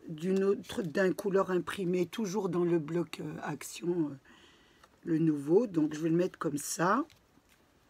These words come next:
Et je vais mettre deux petites, euh, voilà, deux petits branchages de houx qui sont, que j'ai photocopiés toujours, hein, parce que j'en ai pas une tonne.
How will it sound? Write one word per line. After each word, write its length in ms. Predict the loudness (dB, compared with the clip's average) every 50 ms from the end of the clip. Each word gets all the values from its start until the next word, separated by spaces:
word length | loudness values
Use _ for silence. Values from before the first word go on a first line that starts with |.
| -20 _ _ _ _ _ _ -2
Et 140 | 0 0 2
je 100 | 4 2
vais 220 | 4 4 4 4
mettre 420 | 4 4 2 2 0 0 -2 -4 -4 -8
deux 300 | -10 -4 0 0 0 2
petites, 540 | 2 2 0 0 0 -4 -6 -6 -4 0 2
euh, 460 | 2 4 4 4 4 2 2 0 -2 -6 -12 _ _ _ _ _ _ _ _ _ -16 _
voilà, 200 | -4 -2 -2 -2
deux 160 | -2 -4 -6
petits 300 | -6 -6 -8 -6 -6 -4
branchages 600 | -4 -2 -2 -2 -2 -2 -2 0 0 -2 -2 0
de 160 | 2 2 2 2 2
houx 240 | 0 0 0 0 -2 -6
qui 160 | -10 -8 -8 -10
sont, 320 | -8 -4 -2 -2 -2 -2
que 220 | -2 0 0 0
j'ai 180 | 0 0 0 -2
photocopiés 720 | -2 -2 -2 -2 -2 -2 0 0 -2 -2 -2 -2 -4 -4
toujours, 420 | -2 -4 -4 -2 0 0 2 2
hein, 100 | 2 2
parce 200 | 2 0 -4 -6
que 80 | -4 -4
j'en 160 | -2 0 2
ai 100 | 2 0
pas 180 | 0 0 -2 0
une 200 | 0 0 -2 -2
tonne. 420 | 0 2 2 2 2 0 -2 -8